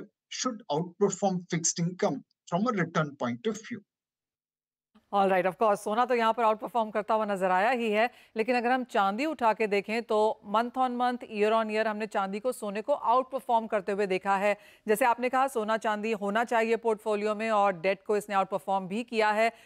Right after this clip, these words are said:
Speaker 2: तो जहाँ तक भारतीय बाजारों की बात है, of course, सोने के लिए तो यहाँ पर काफ़ी सारे विकल्प हैं, लेकिन चांदी में निवेश करना कोई चाहे, और इस साल चांदी में सभी लोग bullish हैं, तो यहाँ पर निवेश की सबसे बेहतरीन रणनीति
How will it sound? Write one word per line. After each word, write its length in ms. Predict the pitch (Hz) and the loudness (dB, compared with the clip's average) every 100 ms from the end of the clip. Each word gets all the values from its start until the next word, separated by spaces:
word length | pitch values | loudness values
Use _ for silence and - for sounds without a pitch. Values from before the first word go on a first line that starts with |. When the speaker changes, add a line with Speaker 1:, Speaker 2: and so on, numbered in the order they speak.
| _ 262 | _ -2
Speaker 2:
तो 60 | |
जहाँ 180 | 240 269 | 2 2
तक 100 | 330 | 0
भारतीय 380 | 240 208 208 320 | 0 0 0 2
बाजारों 360 | 254 226 214 | 2 4 2
की 120 | 214 226 | 0 2
बात 220 | 202 240 | 2 2
है, 60 | |
of 60 | 247 | -2
course, 200 | 233 208 | 0 -2
सोने 280 | - 208 240 | -2 -4 -2
के 80 | 247 | 0
लिए 40 | |
तो 100 | 233 | 0
यहाँ 160 | 226 220 | 0 -2
पर 100 | 220 | 0
काफ़ी 280 | 202 180 | 0 0
सारे 240 | 208 214 214 | 0 0 0
विकल्प 400 | 180 214 226 220 | -2 0 0 0
हैं, 160 | 214 220 - - | -2 -4 -12 -8
लेकिन 240 | 233 294 | -4 -4
चांदी 500 | 269 - 208 214 285 | -4 0 0 0 -2
में 140 | 311 247 | -2 -2
निवेश 320 | 226 208 208 | 0 0 0
करना 260 | 214 196 190 | -4 -4 -2
कोई 180 | 208 | -2
चाहे, 320 | 196 185 180 226 | 0 0 2 2
और 160 | 208 | 0
इस 120 | 196 | 0
साल 140 | 220 202 | 0 0
चांदी 280 | 202 190 214 | 0 -2 -4
में 80 | |
सभी 240 | 214 180 233 | -6 -4 -2
लोग 200 | 233 185 | -2 0
bullish 280 | 196 196 214 | -2 -2 -2
हैं, 140 | 214 - _ - | -4 -8 _ -4
तो 60 | |
यहाँ 320 | 202 208 240 233 | 0 2 2 0
पर 120 | 240 | -2
निवेश 340 | 208 196 208 | 0 0 0
की 100 | - | -2
सबसे 380 | 226 226 - 254 | -8 -8 -2 -2
बेहतरीन 680 | 180 190 190 208 233 277 208 | 0 -2 -2 -2 -2 -4 -2
रणनीति 640 | 190 190 202 208 - | 0 0 -2 -8 -6